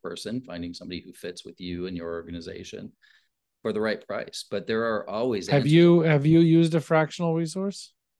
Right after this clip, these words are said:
Speaker 1: We've used fractional,
Speaker 2: For what?
Speaker 1: fractional before, for a financial.
Speaker 2: For C F O?
Speaker 1: C F O role, yeah.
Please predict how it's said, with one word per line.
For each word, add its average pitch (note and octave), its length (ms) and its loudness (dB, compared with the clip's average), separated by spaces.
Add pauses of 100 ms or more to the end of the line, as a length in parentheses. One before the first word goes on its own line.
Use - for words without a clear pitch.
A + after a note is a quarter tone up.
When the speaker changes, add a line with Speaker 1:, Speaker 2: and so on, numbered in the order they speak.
(180)
Speaker 1:
We've C3 180 2
used C3+ 260 0
fractional, G#2+ 720 -6 (480)
Speaker 2:
For C#3 100 2
what? C3 220 2
Speaker 1:
fractional G#2 140 -12 (520)
before, F2+ 380 -8 (360)
for A2+ 400 0
a F#2+ 60 -8
financial. G2+ 600 -6 (600)
Speaker 2:
For C3 80 -10
C C3+ 200 -4
F B2+ 160 -4
O? C3+ 220 -2 (440)
Speaker 1:
C G#2+ 80 -2
F F#2+ 120 -6
O F#2+ 100 -4
role, F2+ 300 -6 (160)
yeah. F#2+ 180 -10